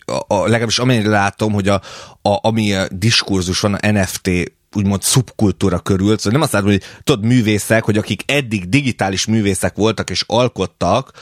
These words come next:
azok, azok akkor most tudják végre normálisan eladni jó pénzért a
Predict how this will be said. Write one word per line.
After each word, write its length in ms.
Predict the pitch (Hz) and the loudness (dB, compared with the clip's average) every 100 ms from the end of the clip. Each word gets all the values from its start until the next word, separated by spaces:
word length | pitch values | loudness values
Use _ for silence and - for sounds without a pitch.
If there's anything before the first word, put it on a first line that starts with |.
| - - - | -20 -12 -4
azok, 460 | 110 101 98 - - | -2 -2 -6 -8 -4
azok 260 | 123 113 | -2 0
akkor 260 | 113 - 110 | -4 -2 -2
most 200 | 110 - | 0 -2
tudják 380 | 135 131 110 - | 0 2 0 0
végre 280 | 113 101 104 | -2 0 0
normálisan 600 | 110 107 101 95 - 101 | 2 2 2 0 0 2
eladni 580 | 101 92 85 90 98 113 - - - | 2 2 0 0 0 -2 -8 -20 -4
jó 260 | 107 113 | 0 2
pénzért 640 | 98 104 95 87 98 101 98 | 0 -2 -2 -2 -2 0 0
a 340 | 90 82 | 0 -2